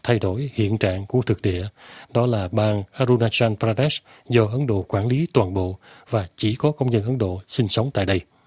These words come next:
Thế nhưng phản ứng của New Delhi không lấy gì là gay gắt lắm, và chính Phó Tổng thống Ansari hôm qua tuy nhìn nhận rằng vấn đề biên giới đã tồn tại từ lâu,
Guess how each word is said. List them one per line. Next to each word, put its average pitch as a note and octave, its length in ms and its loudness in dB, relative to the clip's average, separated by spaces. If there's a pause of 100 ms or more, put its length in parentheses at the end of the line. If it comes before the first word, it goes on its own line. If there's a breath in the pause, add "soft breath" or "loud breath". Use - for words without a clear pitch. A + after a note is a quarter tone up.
(680 soft breath)
Thế D#3 100 4
nhưng D#3 220 4
phản A2 220 0
ứng D#3+ 220 2
của B2 140 -2
New C3 200 0
Delhi A#2 360 2 (280 soft breath)
không A#2+ 220 -2
lấy C#3+ 140 2
gì G#2 160 -2
là F2+ 160 -4
gay G2+ 180 2
gắt B2+ 240 -2
lắm, C3 140 2 (440 soft breath)
và G2 240 -2
chính C3+ 240 -2
Phó D3+ 220 0
Tổng A#2 160 -4
thống B2 240 -2
Ansari A2+ 380 0
hôm G2+ 180 -2
qua G#2 280 0 (400 loud breath)
tuy C3+ 160 4
nhìn G#2 200 2
nhận F#2 140 -2
rằng G2 380 0
vấn C#3+ 160 0
đề A2+ 140 2
biên G#2+ 200 0
giới A2 200 2
đã B2 100 0
tồn F#2+ 260 0
tại F#2 140 -2
từ F#2+ 140 -4
lâu, G#2+ 280 4